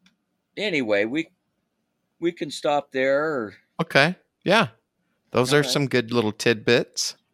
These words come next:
Speaker 2: Hmm.
Speaker 1: And
Speaker 2: Some morsels.
Speaker 1: we, we've got enough for about fifty more <laughs> podcasts. And
Speaker 2: Of
Speaker 1: again, the-,
Speaker 2: course.
Speaker 1: these are only the ones that D. Michael Quinn found. I mean, how much, how much shit went on that was never recorded?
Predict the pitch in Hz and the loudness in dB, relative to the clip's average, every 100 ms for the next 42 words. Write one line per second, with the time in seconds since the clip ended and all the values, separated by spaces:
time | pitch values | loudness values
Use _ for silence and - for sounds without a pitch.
0 | _ _ - 151 175 104 92 - - - | _ _ -10 -6 -2 -4 -4 -10 -16 -6
1 | 139 139 - - 120 120 123 135 139 - | -4 -4 -4 -2 0 2 4 6 4 2
2 | 90 82 - - _ _ 147 143 143 - | 2 0 -4 -10 _ _ -14 -10 -10 -8
3 | 131 113 139 131 127 120 127 131 - 113 | -10 -8 -6 -6 -6 -8 -8 -10 -12 -12
4 | 107 113 113 - _ _ _ _ _ 139 | -8 -4 -4 -4 _ _ _ _ _ -14
5 | 139 131 117 165 170 - 180 175 175 131 | -14 -14 -10 -6 -6 -6 -2 2 2 0
6 | - 123 110 117 120 - - - - 156 | -4 0 2 2 0 -12 -16 -18 -2 -2
7 | - 170 262 302 175 285 440 370 - - | 0 2 2 4 4 4 4 -2 -6 -14
8 | - 254 254 196 165 156 135 131 143 127 | -6 -4 -2 -2 0 -2 -2 0 -2 -2
9 | 120 - 135 127 117 98 90 - 135 135 | -4 -4 -4 -2 -2 -4 -10 -6 -6 -6
10 | - 90 82 82 85 98 104 135 185 202 | -8 -12 -10 -8 -8 -6 -6 -4 -4 -4
11 | - - - - - - _ _ _ 190 | -6 -10 -18 -20 -20 -20 _ _ _ -6
12 | 214 160 - - - 147 143 120 123 113 | -4 -6 -6 -10 -4 -2 -2 -2 -2 0
13 | 110 110 107 104 98 90 113 120 131 135 | 0 0 0 -2 -2 -8 -2 0 0 -2
14 | 113 107 - 101 98 95 98 | -6 -6 -4 0 0 -2 -6